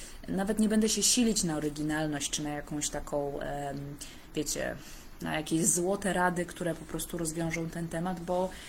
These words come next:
nie rozwiążą, tak? Jedyne, co myślę, że mogę dać, to może jakieś inne ujęcie tematu albo, mm, pewien dobór słów, <laughs> metafor czy, czy, czy jakiegoś takiego mojego tutaj przesłania, który może będzie jakąś małą cegiełką,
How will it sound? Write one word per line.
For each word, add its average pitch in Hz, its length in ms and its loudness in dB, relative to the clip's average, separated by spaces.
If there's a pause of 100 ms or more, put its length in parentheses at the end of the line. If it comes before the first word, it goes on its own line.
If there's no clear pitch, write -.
(140)
nie 240 160 10
rozwiążą, 151 600 0 (140)
tak? 156 180 -4 (440)
Jedyne, 214 380 4
co 190 180 0
myślę, 196 320 0
że 170 100 0
mogę 208 300 4
dać, 156 320 0
to 233 100 0 (140)
może 233 380 4
jakieś 202 400 2
inne 220 320 6
ujęcie 196 400 2
tematu 170 520 2
albo, 185 520 4 (420)
mm, 165 320 0
pewien 196 320 6
dobór 180 340 4
słów, 202 540 4
<laughs> - 80 -2
metafor 185 680 2
czy, 160 340 2
czy, 165 260 0 (280)
czy - 80 -2
jakiegoś 175 340 0
takiego 170 300 0
mojego 165 260 0
tutaj 165 220 0
przesłania, 190 600 2
który 185 240 0
może 220 280 2
będzie 220 280 4
jakąś 208 380 4 (240)
małą 262 200 4
cegiełką, 202 760 6